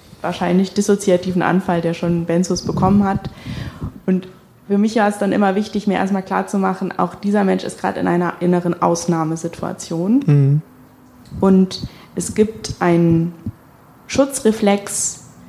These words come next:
Speaker 1: weshalb diese Person in diesem Zustand ist. Und die Situation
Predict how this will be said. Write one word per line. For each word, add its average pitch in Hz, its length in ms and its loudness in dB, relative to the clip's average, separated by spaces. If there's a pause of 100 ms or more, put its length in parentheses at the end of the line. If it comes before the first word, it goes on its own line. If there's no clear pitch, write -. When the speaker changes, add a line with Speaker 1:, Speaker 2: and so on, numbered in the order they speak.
(220)
Speaker 1:
weshalb 175 340 2
diese 202 200 0
Person 185 440 -2
in 190 120 2
diesem 180 240 0
Zustand 175 480 -6
ist. - 560 -2 (1300)
Und 214 400 6 (760)
die 196 80 0
Situation 202 800 2